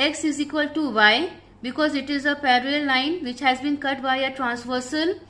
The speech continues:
and the reason is corresponding angle। So X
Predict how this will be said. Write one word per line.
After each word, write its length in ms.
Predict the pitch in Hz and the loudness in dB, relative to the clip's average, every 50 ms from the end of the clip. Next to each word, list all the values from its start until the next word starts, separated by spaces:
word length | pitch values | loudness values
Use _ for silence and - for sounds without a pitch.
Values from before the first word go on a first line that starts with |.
| - - - - - | -20 -20 -20 -8 -6
and 160 | 226 240 226 | -4 -2 0
the 100 | 240 240 | -2 -2
reason 380 | 240 262 254 240 285 320 311 285 | 0 -2 -4 -2 -2 0 0 0
is 360 | 277 269 285 339 359 - - - - - - - - - | 0 0 0 -2 -4 -6 -10 -20 -20 -20 -20 -20 -12 -6
corresponding 1000 | 269 262 262 269 269 269 - 277 269 277 269 269 285 285 285 302 - - - - | -4 0 0 0 -2 -2 -4 -4 -4 -2 -2 -4 -4 -4 -4 -6 -8 -10 -14 -8
angle। 480 | 190 196 190 180 180 180 175 151 - - 151 - - - - - - - - - - - - - - - - | -6 -4 -4 -4 -4 -6 -6 -8 -8 -12 -16 -20 -20 -20 -20 -20 -20 -20 -20 -20 -20 -20 -20 -20 -20 -20 -20
So 360 | - - 254 247 240 240 240 | -10 -4 -2 -2 -2 -2 -2
X 480 | 233 220 247 285 339 - - - - | -4 -4 -2 -2 -4 -6 -10 -14 -16